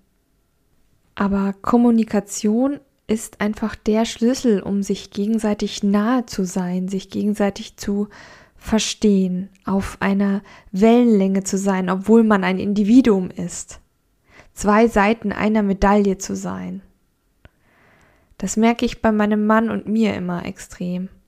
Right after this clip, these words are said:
Wir sitzen dann mit unseren Kaffees auf der Couch und reden eine Stunde, anderthalb Stunden.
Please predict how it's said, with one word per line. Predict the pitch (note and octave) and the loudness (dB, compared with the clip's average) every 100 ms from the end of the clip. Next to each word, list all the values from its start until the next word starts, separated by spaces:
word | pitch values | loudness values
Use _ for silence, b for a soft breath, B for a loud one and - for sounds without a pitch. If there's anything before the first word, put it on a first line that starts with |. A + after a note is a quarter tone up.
| _ _ _ _ _ _ _ _ _ _ _ _ _ | _ _ _ _ _ _ _ _ _ _ _ _ _
Wir | G#3 G#3 G3+ G3 G3 | 0 2 2 2 0
sitzen | F#3+ B3 C4 A#3 | 0 0 0 -2
dann | G#3+ G#3+ | 0 2
mit | G#3+ - | 0 0
unseren | G#3 G#3+ G3+ G3 | -2 0 -2 -2
Kaffees | - A3+ C4 B3 B3 - F4 F4 | -4 -2 2 2 0 -6 -14 -12
auf | - | -4
der | G#3 | -4
Couch | G3+ - G#3+ A#3+ - - - b b b b b b - - | -2 0 0 0 -6 -10 -14 b b b b b b -14 -2
und | A3+ A3 | 0 2
reden | A3+ A#3+ G#3 - | 4 4 2 -2
eine | F3+ G3 | -2 0
Stunde, | F#3+ - F#3+ F#3 F3 | -2 -4 -2 -2 -2
anderthalb | F3 F#3 F#3 - F3+ | -4 -4 -4 -4 -6
Stunden. | - - F#3 F3 F3 F#3 | -6 -8 -6 -6 -8 -10